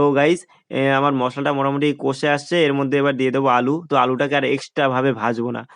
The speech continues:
তো বল-, বললাম না, কম খরচে একদম সুন্দর রান্না। তোমরা যদি শিখতে চাও, তো আমার রান্না ফলো করো, তাহলে তোমরা শিখতে পারবা, ঠিক আছে? তো গাইস, এবারে মাংস আমি দিচ্ছি, এই যে দেখো,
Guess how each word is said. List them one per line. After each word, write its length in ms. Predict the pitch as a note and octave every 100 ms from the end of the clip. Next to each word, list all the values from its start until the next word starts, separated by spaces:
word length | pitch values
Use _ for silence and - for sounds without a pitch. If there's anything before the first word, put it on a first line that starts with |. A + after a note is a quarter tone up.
| _
তো 100 | -
বল-, 260 | C3 D3+ C#3+
বললাম 260 | D3 D#3 E3+
না, 120 | F#3+ G3
কম 240 | D3 C#3+ C#3
খরচে 360 | D3 D3 F3 A3+ - _ -
একদম 300 | B2+ C#3 C3 A#2
সুন্দর 360 | - D3+ D3+ C#3
রান্না। 360 | C3+ C3 D3 F#3 - _
তোমরা 200 | - C3+
যদি 120 | C3+ C#3
শিখতে 280 | D3 D3+ D#3+
চাও, 180 | F#3+ A3
তো 100 | D#3+
আমার 260 | B2+ B2+ C3
রান্না 240 | B2+ C3 C3+
ফলো 220 | C#3 D3+
করো, 220 | D#3 F3 A3 -
তাহলে 200 | B2+ B2+
তোমরা 200 | C3 C3
শিখতে 240 | B2 A#2
পারবা, 220 | A2+ A2+ A#2+
ঠিক 160 | D#3+
আছে? 180 | D#3+ A#2 - - -
তো 80 | -
গাইস, 260 | D3 E3+ G3
এবারে 340 | D#3+ C3 C3+ C3+
মাংস 260 | B2+ C3 D#3 D3+ - - - -
আমি 200 | C3+ C#3+
দিচ্ছি, 300 | C3 C#3+ C#3+ D#3
এই 80 | C3+
যে 80 |
দেখো, 260 | C3 C3